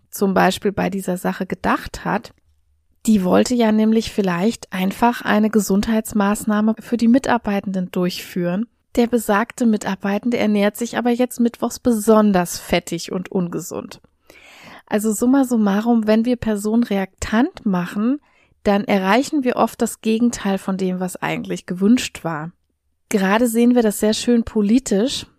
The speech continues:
Da wurde nämlich versucht, unsere Heizungen klimafreundlicher zu machen, ne? Ihr habt alle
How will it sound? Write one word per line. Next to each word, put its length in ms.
Da 180
wurde 200
nämlich 380
versucht, 480
unsere 560
Heizungen 840
klimafreundlicher 1080
zu 160
machen, 340
ne? 140
Ihr 140
habt 280
alle 300